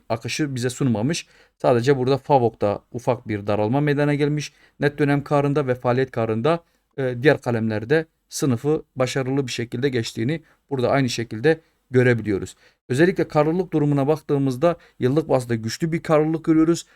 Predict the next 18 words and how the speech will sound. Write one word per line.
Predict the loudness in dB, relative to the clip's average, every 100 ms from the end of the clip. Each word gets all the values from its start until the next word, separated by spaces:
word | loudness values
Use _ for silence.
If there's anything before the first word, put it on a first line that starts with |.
| _ -2
ama | 2 2 -2 _ _
çeyreksel | -2 0 2 2 2 2
bazda | 0 0 0
dediğimiz | 0 0 -2 -4
gibi | -2
o | -2
çelik | -2 -4 -4
fiyatlarının | -2 -2 0 -2 -2 -2
düşmesiyle | -6 -6 -6 -2 -2 0
beraber, | 0 2 2 2
piyasanın | 0 0 0 -4 -2
alt | -2 -2
üst | -6 -6
olmasıyla | -4 -4 -4 -6 -6
beraber | -6 -4 -4 -6 -12 _
enflasyonist | -6 -2 -2 0 0 0 0
ortamda, | -2 -2 -2 2 2 2 -6 -20 _ -10
e, | -6 -6